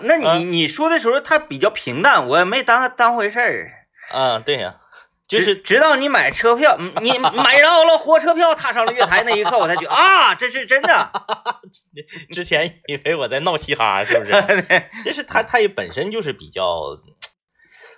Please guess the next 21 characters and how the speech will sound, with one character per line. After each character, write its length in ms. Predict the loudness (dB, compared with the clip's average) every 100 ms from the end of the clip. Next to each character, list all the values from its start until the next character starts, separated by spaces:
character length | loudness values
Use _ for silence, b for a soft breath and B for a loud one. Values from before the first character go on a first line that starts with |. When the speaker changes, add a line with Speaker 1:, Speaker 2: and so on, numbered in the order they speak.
| b -4
Speaker 2:
本 240 | -4 -2
身 200 | -4 -4
这 100 | -4
个 80 | -8
过 240 | -2 0
程 320 | 0 -4 -10 -10
就 680 | -8 -8 -10 -12 -18 -20 _ _ -14
比 120 | -4
较 100 | -4
奇 260 | -4 -10
怪。 320 | -4 -2 -4 -10
Speaker 1:
嗯。 260 | -18 -18 -10
Speaker 2:
因 100 | -4
为 240 | 0 0 0
就 160 | -4
是 280 | -4 -4 -6
从， 280 | -8 -10 -10
从， 340 | -12 -12 -12 _
从 300 | -14 -12 -8
这 120 | -6
个 540 | -2 0 0 0 -4